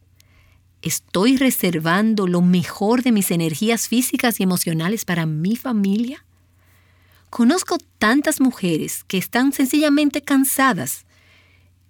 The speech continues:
Y no hay nada malo con estar cansadas,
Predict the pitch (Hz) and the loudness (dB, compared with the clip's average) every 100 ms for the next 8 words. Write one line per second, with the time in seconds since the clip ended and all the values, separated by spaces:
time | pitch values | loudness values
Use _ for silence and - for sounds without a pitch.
0 | _ 196 180 226 269 240 170 156 196 165 | _ 2 4 4 4 4 2 2 0 0
1 | 151 151 - 160 185 170 - 196 247 151 | -2 -4 -2 -4 0 -2 2 2 2 -2
2 | - | -6